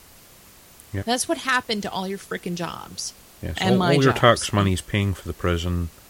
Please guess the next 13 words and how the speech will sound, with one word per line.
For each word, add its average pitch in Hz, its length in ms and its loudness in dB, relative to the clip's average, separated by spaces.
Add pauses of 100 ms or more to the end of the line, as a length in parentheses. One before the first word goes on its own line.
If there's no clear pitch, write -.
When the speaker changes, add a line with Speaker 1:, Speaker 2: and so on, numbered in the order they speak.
(120)
Speaker 1:
and 82 140 -2
the 80 60 -2
people 90 300 -4
who 82 60 0
own 82 120 0
the 80 60 -4
prison 82 460 -4
are 78 160 -8
making 80 260 -4
money 78 340 -4 (120)
by 78 280 -4 (180)
having 78 300 -6 (800)
prisoners 78 400 -4